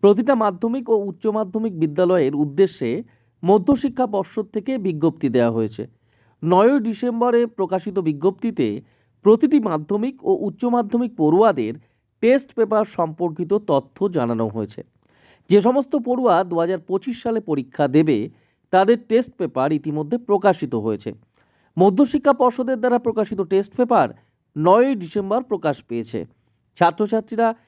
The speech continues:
বিনামূল্যে টেস্ট পেপার পাওয়ার জন্য প্রধান শিক্ষকের সাথে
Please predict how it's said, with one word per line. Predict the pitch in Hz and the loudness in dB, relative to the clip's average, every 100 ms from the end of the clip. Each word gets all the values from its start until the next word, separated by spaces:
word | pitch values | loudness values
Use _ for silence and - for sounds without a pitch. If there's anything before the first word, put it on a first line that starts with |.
| _ _ | _ _
বিনামূল্যে | 143 208 247 269 269 254 | 0 4 4 4 2 -2
টেস্ট | 240 185 170 | -2 -4 -4
পেপার | - 165 165 | -8 -6 -4
পাওয়ার | 151 151 170 165 | -2 0 0 0
জন্য | 220 220 247 254 _ _ _ - | -2 0 -2 -4 _ _ _ 2
প্রধান | 190 226 247 | 4 4 2
শিক্ষকের | 254 - 202 190 | -4 -8 -8 -6
সাথে | 170 156 202 | -6 -4 -4